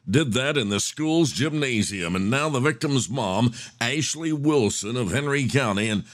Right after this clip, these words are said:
this happened at a school there just southeast of Atlanta, Georgia,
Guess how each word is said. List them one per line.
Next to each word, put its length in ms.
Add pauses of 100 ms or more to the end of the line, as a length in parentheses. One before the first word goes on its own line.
(540)
this 200
happened 340
at 120
a 180
school 340
there 200
just 320
southeast 1000
of 260
Atlanta, 500
Georgia, 600